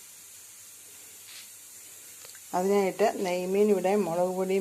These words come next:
മഞ്ഞൾ പൊടി, ഉപ്പ് എന്നിവ ചേർത്ത് തിരുമ്മി വെച്ചിട്ടുണ്ട്. പിന്നെ ഇഞ്ചി, കറിവേപ്പില, വെളുത്തുള്ളി, ഉപ്പുപൊടി, പിന്നെ ഇത് പുളിവെള്ളമാണ്. കുടംപുളി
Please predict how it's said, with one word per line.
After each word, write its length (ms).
മഞ്ഞൾ 280
പൊടി, 160
ഉപ്പ് 300
എന്നിവ 220
ചേർത്ത് 360
തിരുമ്മി 400
വെച്ചിട്ടുണ്ട്. 500
പിന്നെ 260
ഇഞ്ചി, 340
കറിവേപ്പില, 640
വെളുത്തുള്ളി, 640
ഉപ്പുപൊടി, 460
പിന്നെ 260
ഇത് 100
പുളിവെള്ളമാണ്. 680
കുടംപുളി 500